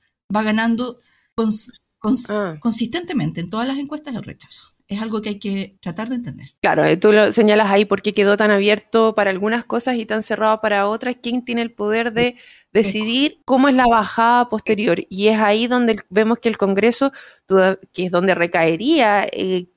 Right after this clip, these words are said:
Speaker 2: quién tiene que hacer las bajadas posteriores, no está tan bien evaluado como para confiar en ellos en que las bajadas sean, eh, de sentido común, podríamos decir.
Speaker 1: Como
Speaker 2: Como,
Speaker 1: de,
Speaker 2: bueno,
Speaker 1: de
Speaker 2: ¿cuál es
Speaker 1: buena
Speaker 2: el sentido común?
Speaker 1: voluntad, como de cariño. Oye, eh,
Speaker 2: Claro.
Speaker 1: ve, miren la lámina veintitrés, por favor. Yo creo que esa nos tiene que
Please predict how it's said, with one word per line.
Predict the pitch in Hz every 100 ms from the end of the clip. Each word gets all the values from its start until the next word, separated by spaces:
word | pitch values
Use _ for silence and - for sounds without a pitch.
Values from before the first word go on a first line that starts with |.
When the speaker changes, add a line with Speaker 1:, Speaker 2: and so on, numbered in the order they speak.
| -
Speaker 2:
quién | 220
tiene | 220 208
que | 202
hacer | 190 214
las | 214
bajadas | 190 180 247 269 233
posteriores, | 196 - 180 180 202 - - - _ -
no | 226 277 320
está | 311 - 277
tan | 277 269 262
bien | 254 269 277
evaluado | 262 240 220 233 277 247 247 294
como | 240 233 240
para | 220 233
confiar | 233 202 - 233
en | 226
ellos | 226 233 247
en | 220
que | 214
las | 208 196
bajadas | 190 - 220 233 220 -
sean, | 226 247 262 262 _ _
eh, | - 190 180 180 196
de | 185
sentido | - 175 196 196 180
común, | 170 262 214
podríamos | - 156 - 151 139
decir. | 160 - -
Speaker 1:
Como | 214
Speaker 2:
Como, | 208
Speaker 1:
de, | 196 185
Speaker 2:
bueno, | 165
Speaker 1:
de | 180
Speaker 2:
¿cuál | 185
es | -
Speaker 1:
buena |
Speaker 2:
el | 220
sentido | 202 190
común? | 185 220
Speaker 1:
voluntad, | 262 240 214
como | 190 196 185
de | 180
cariño. | 180 190 285 190 165 -
Oye, | 226 247
eh, | 254
Speaker 2:
Claro. | - 202 165 160
Speaker 1:
ve, | 190 -
miren | - 220 220 185 185
la |
lámina | 180 190 196 196
veintitrés, | 185 165 151 160 165
por | 190
favor. | - 214 175
Yo | 180
creo | 180 175
que | - -
esa | 190 190 185
nos | 175 160
tiene | 185 190 196
que | 208 208 208 214